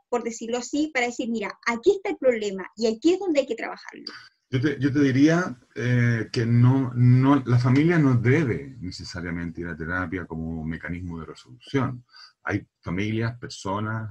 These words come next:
Speaker 2: hay situaciones que se pueden resolver con la voluntad de los miembros, ¿cierto? La terapia es, eh, es un, es un mecanismo al que podemos acceder cuando sentimos que no podemos controlar la situación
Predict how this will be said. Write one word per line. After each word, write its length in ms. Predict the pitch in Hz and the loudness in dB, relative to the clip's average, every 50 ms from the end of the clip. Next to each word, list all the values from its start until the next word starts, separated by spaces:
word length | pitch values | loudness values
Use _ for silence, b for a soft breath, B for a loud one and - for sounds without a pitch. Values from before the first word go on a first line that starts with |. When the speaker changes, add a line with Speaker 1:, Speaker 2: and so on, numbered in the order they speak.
| 95 - | -14 -14
Speaker 2:
hay 460 | 87 87 85 82 78 76 76 78 78 _ _ _ _ _ _ | -12 -12 -10 -10 -12 -14 -16 -20 -20 _ _ _ _ _ _
situaciones 840 | - - - - - 120 - - - 120 135 135 98 95 104 110 - | -14 -14 -12 -14 -14 -14 -10 -4 -2 0 0 0 0 -2 -4 -6 -8
que 80 | - | -12
se 120 | - - 65 | -14 -12 -8
pueden 220 | - 101 120 143 | -4 -2 -2 -2
resolver 520 | 139 131 - 107 95 87 87 107 117 120 120 | -2 -2 -4 -8 -8 -6 -4 -4 -4 -4 -6
con 140 | - 98 82 | -8 -8 -8
la 60 | 78 | -6
voluntad 480 | 80 80 78 76 69 - - 101 95 82 | -6 -6 -8 -10 -10 -8 -6 -6 -4 -4
de 40 | |
los 120 | 67 62 62 | -6 -8 -8
miembros, 400 | - 110 120 110 78 69 - - _ _ _ | -4 -4 -2 -2 -4 -6 -12 -16 _ _ _
¿cierto? 540 | _ - - 82 - _ - 117 127 123 123 B B B B B B B | _ -16 -14 -14 -14 _ -8 -8 -8 -8 -8 B B B B B B B
La 100 | 98 101 | -4 -2
terapia 500 | 95 101 104 107 110 127 123 113 107 107 | 0 0 0 0 0 0 0 0 0 0
es, 280 | 110 110 110 120 120 120 | 0 0 -2 -2 -4 -6
eh, 460 | - - _ _ 85 82 82 80 76 | -8 -12 _ _ -16 -14 -14 -14 -14
es 60 | 82 85 | -14 -12
un, 200 | 95 90 92 87 - | -10 -10 -10 -10 -10
es 80 | 95 | -10
un 60 | 95 90 | -10 -10
mecanismo 640 | 85 87 85 85 90 101 110 113 117 120 120 120 117 | -10 -10 -10 -8 -6 -4 -2 -2 0 0 2 2 0
al 160 | 110 95 82 | 0 -2 -6
que 140 | - 92 82 | -10 -12 -10
podemos 320 | 95 92 92 90 95 92 | -8 -8 -8 -6 -6 -6
acceder 500 | 92 - - - - 80 95 104 110 110 | -6 -8 -8 -10 -8 -6 -6 -6 -6 -8
cuando 220 | - - 90 90 87 | -12 -14 -16 -16 -16
sentimos 560 | - - 82 - - 113 117 120 123 123 120 | -16 -18 -16 -12 -8 -4 -2 -2 -2 -2 -4
que 100 | - 95 | -8 -12
no 180 | 92 92 90 87 | -14 -14 -14 -14
podemos 300 | 90 92 101 110 107 - | -14 -12 -12 -12 -12 -12
controlar 480 | - 95 85 - 76 69 80 92 107 | -14 -16 -14 -14 -12 -8 -4 -4 -2
la 120 | 127 131 123 | -2 -4 -4
situación 640 | 127 113 107 107 - - - 117 113 113 113 113 | -4 -6 -6 -8 -10 -10 -6 -4 -4 -2 -4 -6